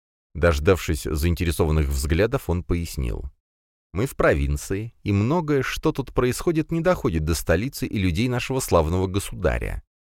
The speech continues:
И я очень вас прошу поддержать данную славную традицию и не выносить ссор из избы".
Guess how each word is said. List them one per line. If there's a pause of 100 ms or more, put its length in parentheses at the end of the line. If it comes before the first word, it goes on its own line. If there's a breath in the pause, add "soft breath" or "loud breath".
(240)
И
я
очень
вас
прошу
поддержать
данную
славную
традицию (240)
и
не
выносить
ссор
из
избы".